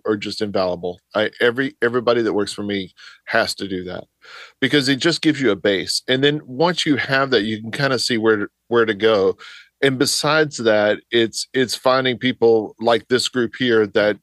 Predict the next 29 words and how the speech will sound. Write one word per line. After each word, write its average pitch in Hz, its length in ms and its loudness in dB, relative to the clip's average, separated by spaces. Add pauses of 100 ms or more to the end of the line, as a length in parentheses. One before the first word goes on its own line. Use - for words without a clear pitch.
(140)
that 104 180 2
it 107 60 4
really 113 400 0 (180)
are 98 420 0 (180)
in 127 360 0
the - 80 0
thick 104 260 -2
of 101 140 -2
things. 101 480 -6
And, 113 540 -2
and 101 240 -6
we 120 180 -2
know 131 220 2
we've, 107 300 -2
we've 117 220 -2 (320)
been 135 180 2
through 127 140 0
the 101 100 -2
pain. 101 440 -4 (440)
Uh, 95 260 -2
I've 107 220 2
been 120 160 2
through 120 240 2
the, 101 360 -2 (220)
uh, 95 300 -2 (560)
I've 104 140 -2
been 117 180 0
through 127 140 0
the 113 220 0